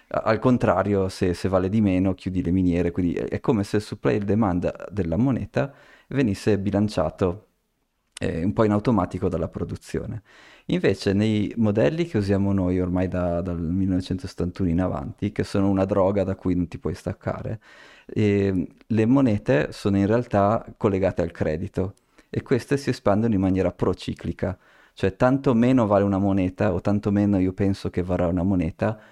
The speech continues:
tanto più facilmente la do in prestito per avere dei ritorni, no? E quindi la liquidità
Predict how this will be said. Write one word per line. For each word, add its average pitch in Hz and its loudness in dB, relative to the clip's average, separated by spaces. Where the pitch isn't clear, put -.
tanto 131 2
più 123 -2
facilmente 113 0
la 95 0
do 92 0
in 95 2
prestito 92 -2
per 85 -4
avere 80 -2
dei 85 -4
ritorni, 85 -4
no? 95 -4
E - -6
quindi 101 0
la 98 2
liquidità 110 -2